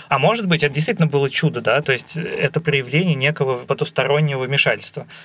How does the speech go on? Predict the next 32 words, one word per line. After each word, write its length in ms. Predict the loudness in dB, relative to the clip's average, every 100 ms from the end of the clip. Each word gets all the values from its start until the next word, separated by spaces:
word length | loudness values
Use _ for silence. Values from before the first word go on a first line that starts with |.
| -2
Если 280 | -2 2 2
так 180 | 0
вот 100 | -2
посмотреть, 400 | -6 0 2 2
то 80 | 0
целостные 400 | 2 2 2 0
структуры 440 | 0 -4 0 0 0
всегда 360 | 0 2 2
очень 380 | 2 -2 -4 -8 -14 -20
с 80 | -2
подозрением 480 | 0 2 0 0 -2
относятся 320 | -4 -6 -8
к 40 |
чудесам. 480 | -10 -8 0 0 0 -8 _ -2
Например, 580 | 0 2 2 2 0
вот 360 | -4 -2 -2 0 -2
там 180 | 0 -2
в 120 | -2
православии, 640 | 0 2 2 2 2 2 0
по-моему, 360 | 2 2 2 2
это 120 | 0
называется 320 | 0 0 -2
чудобесие, 720 | -4 0 0 0 -2 -2 -4
когда 340 | -2 0 -2 -2 -18 -8
человек 300 | 0 2 0
требует 680 | 0 0 2 0 -2 -6 -4
для 160 | 0 0
обоснования 540 | 0 0 0 0 -4
своей 220 | -4 0
веры 220 | 0 0
чудеса, 480 | -2 -4 -4 -2 -2
да. 260 | -2 0